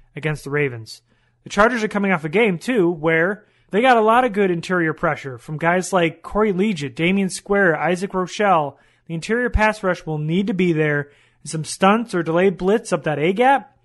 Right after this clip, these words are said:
it's gonna be open. Look for that on Sunday. Also, you'll probably see some D Bs flying through the middle of that line as well. The game plan for the Ravens last week and then the week before with the Bills was basically just stop the run, including Marcus Mariota,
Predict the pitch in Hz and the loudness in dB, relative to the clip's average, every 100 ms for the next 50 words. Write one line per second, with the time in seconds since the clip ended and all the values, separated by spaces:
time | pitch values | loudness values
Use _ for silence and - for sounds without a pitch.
0 | _ _ _ _ - 226 277 220 240 - | _ _ _ _ 0 0 4 6 6 4
1 | 120 - _ _ _ 156 202 - 233 220 | -8 -12 _ _ _ 0 0 0 2 6
2 | 214 214 190 185 175 196 190 147 120 113 | 6 4 0 0 0 0 -2 -2 -10 -16
3 | _ - 165 202 - 202 196 190 208 202 | _ -2 2 2 2 0 0 0 2 2
4 | 202 214 208 208 190 185 156 180 170 208 | 2 -2 -2 -4 -4 -4 0 0 2 0
5 | 208 - 165 143 - 147 147 151 147 151 | 0 -2 -4 -4 -6 -6 -4 -4 -2 -2
6 | 160 156 135 156 135 117 _ _ _ _ | -2 -4 -4 -4 -4 -8 _ _ _ _
7 | _ - 165 233 254 269 254 226 208 208 | _ -4 2 2 2 0 0 2 2 2
8 | 170 170 185 208 214 214 - 165 165 160 | 2 2 2 2 0 0 -6 -2 0 2
9 | 165 170 139 - 190 170 151 131 147 160 | 0 0 -6 0 2 2 -2 -6 -2 0
10 | 233 233 - _ _ _ - 151 135 262 | -2 -6 -16 _ _ _ -12 -4 4 4
11 | 269 208 196 175 180 - - - 185 - | 4 2 2 2 -2 -6 -10 2 2 4
12 | 165 156 196 147 160 - _ _ _ _ | 0 0 0 -2 -8 -12 _ _ _ _
13 | _ - 156 214 214 196 196 185 180 180 | _ -14 -2 4 4 4 2 0 0 2
14 | 175 196 156 143 | 4 4 2 -2